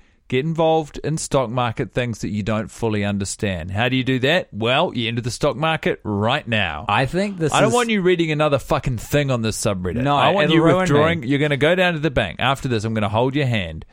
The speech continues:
Speaker 1: very discreetly.
Speaker 2: Mm.
Speaker 1: We're gonna go down to the bank. We're gonna withdraw everything you have. In fact, why don't we withdraw everything the bank has?
Speaker 2: Yeah, this seems right to me.
Speaker 1: Why don't we say, "Give us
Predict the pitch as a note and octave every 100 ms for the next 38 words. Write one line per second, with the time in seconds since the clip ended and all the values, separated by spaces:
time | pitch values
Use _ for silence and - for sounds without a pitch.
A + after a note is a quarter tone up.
0 | _ _ _ - A2 B2+ C#3 - A2+ G2
1 | - - - G2+ F2 - G#2 G#2 G2+ G2+
2 | G2+ G#2+ A#2+ B2 G#2+ D#2 - - G2 G#2+
3 | G2+ G2+ - G2+ - A2 A2 A#2+ - B2+
4 | A#2+ A#2+ C#3 - G2 A2 F#2+ G#2 E2+ E2
5 | - - B2 - A3+ A3 G#3 G#3+ - _
6 | _ _ _ _ _ _ _ - C#3+ G#3+
7 | C4 B3 A3 G#3+ G3+ G3+ G#3 G#3 D3 A3
8 | B3+ B2+ - - - - _ _ _ _
9 | _ C3+ F#3 G2+ B2 F3 F#3+ D#3+ A2+ F#2+
10 | - - F2+ A2+ B2+ _ _ _ - C#3
11 | G#3+ B3+ A3 A3 G3+ G3+ E3+ - F#3 G3+
12 | F3